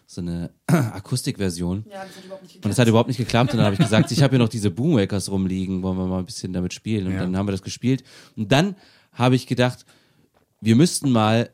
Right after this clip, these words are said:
Speaker 1: so ein bisschen verstehen, was TikTok ist. Wir machen uns mal einen TikTok-Account und laden das mal hoch. Dann haben wir, damit wir mal sehen, was passiert, wenn man so ein Video hochlädt.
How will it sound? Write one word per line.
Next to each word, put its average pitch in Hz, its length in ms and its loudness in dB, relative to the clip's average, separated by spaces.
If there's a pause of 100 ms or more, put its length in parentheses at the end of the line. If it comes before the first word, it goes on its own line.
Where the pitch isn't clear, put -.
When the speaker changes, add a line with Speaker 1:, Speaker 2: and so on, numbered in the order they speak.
(180)
Speaker 1:
so 117 120 -6
ein 113 40 -2
bisschen 131 240 -2
verstehen, 135 480 -2
was 120 180 -4
TikTok - 380 -6
ist. 113 220 -8
Wir 110 60 -2
machen 127 180 -2
uns 101 100 -6
mal 107 100 -4
einen 98 80 -8
TikTok-Account - 680 -10
und - 260 -14
laden 107 220 -6
das 110 160 -14
mal 90 120 -8
hoch. 104 200 -10
Dann 92 140 -10
haben 95 120 -8
wir, 98 100 -6 (560)
damit 113 240 -2
wir 135 80 0
mal 113 160 2
sehen, 131 240 0
was 120 160 0
passiert, 127 400 -4
wenn 107 80 -2
man 98 100 -2
so 92 80 -4
ein 87 60 -6
Video 90 200 -8
hochlädt. 87 300 -12